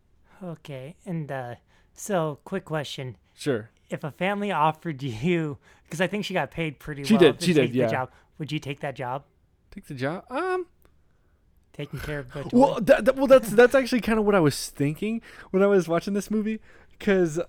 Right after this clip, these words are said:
Speaker 2: I was, I was telling my wife about this, because granted, she doesn't take it too seriously. Like, they give, give her the job, and she's like, "Okay, I'll take care of this doll." And they leave, and then she just kinda, like, if I remember right, she <laughs> throws, like, a, a sheet over it,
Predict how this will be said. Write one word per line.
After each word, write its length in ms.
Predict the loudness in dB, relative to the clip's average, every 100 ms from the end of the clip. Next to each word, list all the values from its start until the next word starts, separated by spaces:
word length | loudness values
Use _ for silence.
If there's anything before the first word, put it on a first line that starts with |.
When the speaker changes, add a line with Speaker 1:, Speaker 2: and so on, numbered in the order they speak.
| -2
Speaker 2:
I 60 | 2
was, 320 | 4 2 0
I 100 | -2
was 140 | -2
telling 240 | -2 -4 -2
my 140 | -4
wife 360 | -4 -6 -6 -8
about 320 | -8 -6 -6
this, 220 | -10 -10
because 320 | -8 -4 -6 -8 -20 _ _ _ _ _ _ -8
granted, 560 | 0 2 4 2 2 -2
she 160 | 2
doesn't 340 | 4 4 0 -2
take 220 | -4 -2
it 100 | -6
too 160 | -6
seriously. 460 | -8 -4 -4 -4 -4
Like, 160 | -4 -2
they 140 | -2
give, 420 | -2 -4 -6 -20 -20 -20 _ _ _ _ -6
give 200 | -6 -2
her 120 | -2
the 120 | -2
job, 340 | -2 -4 -4 -6
and 100 | -10
she's 100 | -10
like, 100 | -8
"Okay, 240 | -8 -6
I'll 120 | -8
take 200 | -8 -8
care 100 | -6
of 60 | -6
this 100 | -4
doll." 220 | -4 -6 -8 -8 0
And 140 | 4
they 100 | 6
leave, 460 | 6 4 4 0 -2
and 80 | 0
then 100 | 0
she 160 | 0 0
just 220 | 0 0
kinda, 160 | -2 0
like, 260 | -2 -4 _ -20 -20 -2
if 60 |
I 60 | 2
remember 340 | 4 4 2
right, 160 | 0 0
she 100 | -4
<laughs> 60 | 2
throws, 280 | 6 6
like, 160 | 4 2
a, 160 | 0 0 -2
a 60 |
sheet 440 | -2 0 -2 -2 0
over 340 | 0 2 2 2
it, 220 | 0